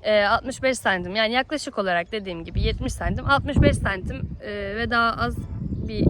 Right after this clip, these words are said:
mesafede olabiliyor. Ee, iki tane tohumun arası yaklaşık on beş yirmi beş santim arası olabiliyormuş. Bunu otuz yapan da var.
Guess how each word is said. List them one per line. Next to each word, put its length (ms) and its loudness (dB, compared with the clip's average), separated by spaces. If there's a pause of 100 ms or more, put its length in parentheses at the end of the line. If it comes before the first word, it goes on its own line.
(120)
mesafede 500 -4
olabiliyor. 540 0 (760)
Ee, 260 4
iki 200 -2
tane 260 6
tohumun 360 4
arası 340 2
yaklaşık 460 0
on 160 0
beş 200 -2
yirmi 160 0
beş 100 0
santim 340 -2
arası 240 -4
olabiliyormuş. 640 -4
Bunu 120 -6
otuz 220 -8
yapan 320 -6
da 100 -8
var. 140 -2